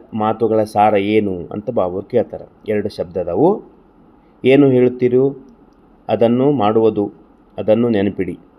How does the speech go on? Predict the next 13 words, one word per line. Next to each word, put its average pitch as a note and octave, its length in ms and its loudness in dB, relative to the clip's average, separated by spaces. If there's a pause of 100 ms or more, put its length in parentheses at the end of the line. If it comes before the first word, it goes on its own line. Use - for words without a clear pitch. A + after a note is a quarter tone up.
(280)
ಯಾವ G2+ 240 0
ಶಬ್ದವನ್ನು G#2 580 -2
ನೀವು G#2 180 -4
ಹೇಳ್ತಿದ್ದೀರಿ A2 460 0
ಅದನ್ನು G#2+ 240 -2
ಮಾಡ್ಬೇಕು F#2 400 -2
ಪ್ರಾಕ್ಟಿಕಲ್ E2+ 480 -12
ಆಗಿ. D#2 180 -18 (640)
"ನಾವು A2+ 460 2 (380)
ಬ್ರಹ್ಮಕುಮಾರಿ A#2 840 0
ಬಾಪ್ದಾದವರ A2 640 2
ಮಕ್ಕಳು, G2 400 -6 (640)
ಆಜ್ಞಾಕಾರಿ A#2+ 800 0